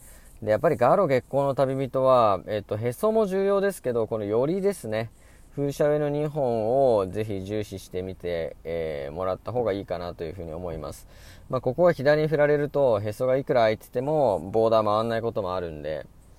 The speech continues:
えー、ここのところを重点的に見ることをお勧めしたいと思います。まあ、以前、あのー、多賀城のひまわりですね、えー、明後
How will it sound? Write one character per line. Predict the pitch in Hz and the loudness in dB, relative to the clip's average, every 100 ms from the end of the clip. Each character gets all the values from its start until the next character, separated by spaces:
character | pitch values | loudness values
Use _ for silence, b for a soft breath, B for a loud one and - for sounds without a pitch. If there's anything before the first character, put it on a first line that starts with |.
| b b b - | b b b -8
え | 87 90 | -6 -4
ー、 | |
こ | - 101 | -6 -4
こ | 110 | -2
の | 110 | 0
と | 110 | -2
こ | 131 | -2
ろ | 151 170 | 2 4
を | 127 80 - - | 4 2 -4 -14
重 | 95 104 104 | -8 -6 -4
点 | 104 104 | -4 -6
的 | 98 120 | -8 -6
に | 139 | -4
見 | 117 | -4
る | 98 | -4
こ | 95 | -6
と | - 107 | -4 -4
を | |
お | 92 | -4
勧 | - | -8
め | 90 | -12
し | - | -8
た | 90 | -8
い | 87 | -8
と | 82 | -10
思 | 80 | -12
い | 71 | -12
ま | 64 | -14
す。 | - - b b b b b - | -16 -20 b b b b b -6
ま | 123 | -6
あ、 | |
以 | - 180 | -4 -2
前、 | 196 139 | 0 0
あ | 95 101 | -2 -4
の | 107 104 104 101 98 | -2 -2 -2 -2 0
ー、 | |
多 | 120 | 0
賀 | 143 | 0
城 | 143 | 0
の | 110 | -2
ひ | 101 107 | -4 -4
ま | 104 | -2
わ | 101 | -2
り | 87 71 - - - | -2 -6 -12 -20 -14
で | - | -12
す | 92 - | -10 -10
ね、 | 87 95 - - | -10 -10 -14 -12
え | 90 | -8
ー、 | 90 | -4
明 | 101 | -2
後 | 117 | -2